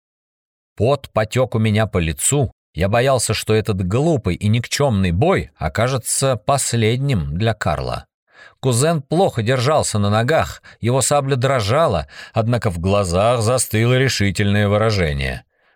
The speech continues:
Потоцкий тоже неважно выглядел, однако упрямство заставляло шляхтича бросать судьбе очередной вызов.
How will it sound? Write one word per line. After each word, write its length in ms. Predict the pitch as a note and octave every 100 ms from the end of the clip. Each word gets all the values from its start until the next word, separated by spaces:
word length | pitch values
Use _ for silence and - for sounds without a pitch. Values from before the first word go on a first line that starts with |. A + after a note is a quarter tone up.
| _
Потоцкий 720 | - D2 - A#3 - - - E3
тоже 500 | - D#3+ B2 A2+ C3+
неважно 520 | D3+ C#3+ G2+ E2+ A2
выглядел, 540 | B2 F2+ E2 D2+ C#2 - - -
однако 380 | D2 D#2 F2 F2
упрямство 840 | E2 - E2+ B2 C#3+ - D3+ D#3+ G#2+
заставляло 680 | A2+ - C#3 B2 A#2 C#3+
шляхтича 640 | C3 G#2 B2+ C3+ C3 - G#2
бросать 500 | G#2 F#2 A2+ A#2+ -
судьбе 500 | F#2+ D2+ C#2+ F#2 B2
очередной 760 | - A2+ A#2 G2 D#2 E2 F2
вызов. 560 | D#2 D#2 C#2 - -